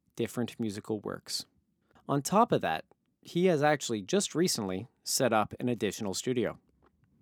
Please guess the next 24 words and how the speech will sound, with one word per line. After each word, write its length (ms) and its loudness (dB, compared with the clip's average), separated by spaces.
So 220 2
if 100 4
you've 180 6
ever 360 0
seen 460 0
those 280 4
recording 500 0
engineer 540 -2
movie 320 -2
cliches 720 -4
and 180 2
wondered 320 4
what 180 0
those 160 -4
people 360 -6
actually 460 -2
do, 240 0
or 220 8
envied 420 4
the 80 2
rock 260 2
and 100 -6
roll 160 -2
lifestyle 640 2